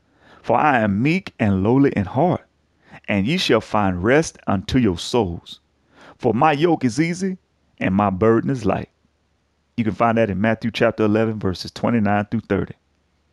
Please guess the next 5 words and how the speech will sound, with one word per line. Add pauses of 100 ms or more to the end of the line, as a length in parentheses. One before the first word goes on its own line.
(640)
Remember
to
take
out
time.